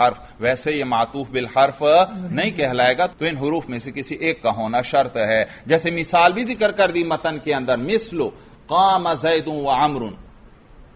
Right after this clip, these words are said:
जैद और अमर खड़े हुए। इसके अंदर देखो, जैद और अमर खड़े हुए, जैद और अमर के दरमियान वाव हर्फ अतफ है भाई।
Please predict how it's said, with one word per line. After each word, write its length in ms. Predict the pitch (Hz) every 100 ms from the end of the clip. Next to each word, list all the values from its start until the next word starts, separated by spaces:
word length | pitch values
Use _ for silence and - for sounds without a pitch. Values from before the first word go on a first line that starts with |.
| - 104
जैद 440 | 165 180 202 196
और 160 | 143 143
अमर 640 | 123 147 165 175 175 - - - -
खड़े 320 | 143 147 151
हुए। 320 | 135 156 110 - - -
इसके 260 | 156 165 202
अंदर 240 | 190 190
देखो, 480 | 185 185 240 - - - _ - - - - 92 90
जैद 440 | 113 151 185 220
और 80 | 196
अमर 320 | 147 180 220
खड़े 300 | 208 185 175 156
हुए, 340 | 143 135 117 - - 107 -
जैद 440 | 127 104 170 220 196
और 80 | 160
अमर 280 | 160 190
के 160 | 196 165
दरमियान 420 | 143 143 151 156
वाव 260 | 127 147 147
हर्फ 240 | 131 117
अतफ 500 | 143 127 147 135 117 -
है 120 | 104
भाई। 260 | 90 90